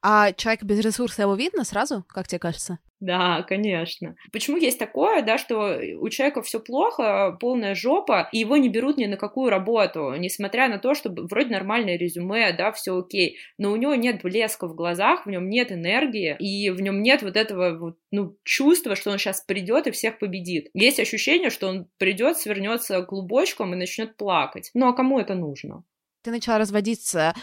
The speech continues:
Speaker 1: до того, как ты устроилась на работу? Или, ну, это просто к тому вопрос, что когда ты устраивалась на работу своей мечты тогда, у тебя еще был этот блеск в глазах?
Speaker 2: Ну, как сказать, у меня был прекрасный брак, да, мне казалось. Развелась я неожиданно.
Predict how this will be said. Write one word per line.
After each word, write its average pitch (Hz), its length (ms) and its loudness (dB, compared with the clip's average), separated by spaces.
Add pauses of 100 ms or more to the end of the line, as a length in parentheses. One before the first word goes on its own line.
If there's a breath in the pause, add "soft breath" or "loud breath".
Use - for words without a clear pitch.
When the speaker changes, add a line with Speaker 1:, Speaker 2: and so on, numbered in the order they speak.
(100)
Speaker 1:
до 226 180 2
того, 285 240 2
как - 160 -4
ты 202 80 -2
устроилась 180 460 0
на 185 80 -2
работу? 175 360 -2
Или, 196 280 2
ну, 240 200 4 (220 loud breath)
это 175 220 0
просто 226 220 -2
к - 40 -20
тому 233 220 4
вопрос, 226 320 0
что 208 240 0
когда 214 400 4
ты 190 320 -2
устраивалась 202 480 0
на 214 80 -2
работу 202 240 -2
своей 196 180 -2
мечты 196 240 -2
тогда, 175 500 -2
у 196 120 -4
тебя 247 320 4
еще 233 240 2
был 226 160 2
этот 190 240 -2
блеск 175 280 -6
в - 120 -18
глазах? 175 560 -4
Speaker 2:
Ну, 240 80 -4
как 302 120 2
сказать, 233 240 0
у 196 60 -8
меня 240 160 0
был 339 140 2
прекрасный 214 500 -2
брак, 190 440 0
да, 214 360 0
мне 202 360 -2
казалось. 180 600 -2 (160)
Развелась 220 480 0
я 285 80 0
неожиданно. 240 540 -2